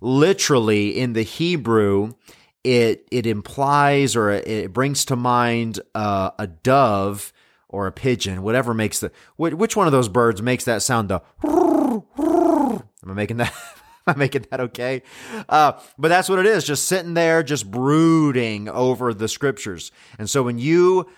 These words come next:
uh, hide God's Word in your heart, or you read the Scriptures, you love the Scriptures,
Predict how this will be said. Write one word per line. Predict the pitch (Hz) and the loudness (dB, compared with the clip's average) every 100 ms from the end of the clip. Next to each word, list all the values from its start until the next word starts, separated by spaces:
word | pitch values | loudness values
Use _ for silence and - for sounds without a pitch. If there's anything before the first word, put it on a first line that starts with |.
| _ | _
uh, | 98 98 | -6 -6
hide | 85 117 147 156 123 | -4 0 0 0 0
God's | 143 143 120 | 0 0 0
Word | 135 139 | 0 0
in | 131 | -2
your | 120 | -4
heart, | 127 135 117 | 0 0 0
or | |
you | 107 135 | -2 -4
read | 110 120 147 151 | -2 0 2 0
the | 135 | -2
Scriptures, | - 139 135 113 | -2 -4 -4 -6
you | 139 | -4
love | 127 135 147 120 | 0 2 2 0
the | 123 | -4
Scriptures, | - 143 - 143 131 | -2 -2 -2 -4 -4